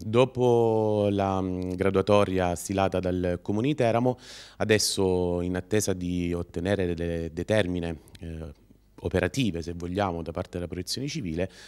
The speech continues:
procederemo all'acquisto di tali alloggi. Naturalmente facciamo riferimento ad alloggi destinati a coloro che, eh, hanno subito una inagibilità in classe E,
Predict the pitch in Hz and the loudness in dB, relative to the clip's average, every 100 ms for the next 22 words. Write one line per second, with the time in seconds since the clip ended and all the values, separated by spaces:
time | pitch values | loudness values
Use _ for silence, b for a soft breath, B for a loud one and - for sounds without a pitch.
0 | B - 101 120 127 101 95 90 92 - | B -8 -6 -2 2 2 2 0 -2 -4
1 | 95 - - 85 82 80 85 80 80 78 | -6 -4 -2 -2 -2 -4 -4 -2 -4 -4
2 | 76 78 85 78 B B B 90 107 123 | -6 -10 -14 -14 B B B -2 0 0
3 | 143 104 98 - 92 95 98 104 107 - | 0 -2 -4 -4 -4 -2 -2 -2 -2 -2
4 | 90 90 98 113 98 90 87 85 87 - | -4 -2 0 2 0 -2 -6 -6 -6 -4
5 | 101 95 87 - 92 104 101 87 90 87 | -4 -4 -6 -6 0 2 2 0 -2 -2
6 | 90 87 87 92 87 85 92 92 87 87 | -4 -6 -4 -4 -4 -6 -6 -4 -4 -4
7 | 87 98 92 87 85 87 90 90 85 95 | -4 -4 -4 -6 -6 -4 -4 -4 -4 -6
8 | 101 - 113 82 | -4 0 0 0